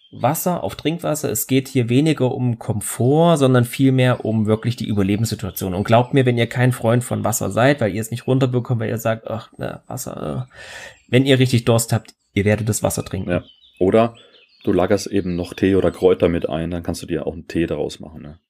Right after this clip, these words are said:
Speaker 1: Das kannst du auch machen, genau. Also Tee entweder als Granulat oder auch als,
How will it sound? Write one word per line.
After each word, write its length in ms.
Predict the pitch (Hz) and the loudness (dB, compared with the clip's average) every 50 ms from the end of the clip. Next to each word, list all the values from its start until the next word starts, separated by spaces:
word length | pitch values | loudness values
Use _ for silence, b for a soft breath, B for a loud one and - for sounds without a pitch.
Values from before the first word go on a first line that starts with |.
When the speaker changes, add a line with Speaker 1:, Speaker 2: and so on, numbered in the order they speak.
| _ _ _ _ _ _ _ _ _ | _ _ _ _ _ _ _ _ _
Speaker 1:
Das 360 | 110 117 165 175 - - - | 2 2 2 2 0 -2 -2
kannst 280 | - 196 180 170 - - | 0 0 -2 0 0 0
du 60 | - | 0
auch 160 | - 82 - | 0 0 -2
machen, 240 | - - - - 127 - | -6 -10 -12 -14 -6 -2
genau. 380 | 147 156 135 104 85 - - _ | 0 2 2 2 0 -4 -10 _
Also 480 | - 117 110 110 113 113 113 110 110 - - _ _ _ _ _ _ _ _ - _ _ _ _ | -2 -2 0 0 2 0 0 0 -2 -4 -10 _ _ _ _ _ _ _ _ -20 _ _ _ _
Tee 300 | - - 139 156 175 175 | 0 2 4 4 4 2
entweder 480 | - - 123 120 - - 104 117 113 - | 0 0 0 2 2 2 2 2 2 0
als 560 | 117 110 101 - - - - - - - _ _ _ - - 101 107 | -2 -4 -4 -4 -4 -4 -4 -4 -4 -8 _ _ _ -8 -8 -8 -8
Granulat 800 | - - 107 95 101 98 101 120 139 156 170 175 185 - - - | -4 -4 -2 -2 0 2 4 4 4 6 4 4 2 0 -6 -4
oder 300 | - 127 127 123 117 - | 0 2 2 2 2 2
auch 240 | - 117 110 - - | 0 -2 -2 -4 -6
als, 540 | - 117 107 110 104 - - - - - | -6 -4 -4 -4 -6 -6 -8 -10 -10 -10